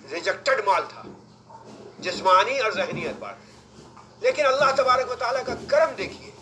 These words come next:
اللہ تبارک و تعالیٰ کا احسان دیکھیے۔ یہاں وہ یہ مت سمجھیے کہ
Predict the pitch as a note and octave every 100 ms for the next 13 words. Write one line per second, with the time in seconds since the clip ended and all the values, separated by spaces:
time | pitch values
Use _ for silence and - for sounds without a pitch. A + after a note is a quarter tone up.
0 | - - - G3 G3 F#3+ G3+ G3+ G3+ G3+
1 | F3 G#3+ A3+ F#3+ - C3+ - - - G3
2 | F#3 A3+ G3 A3+ A3+ G3+ A3 A3 - -
3 | - A#3 A#3 -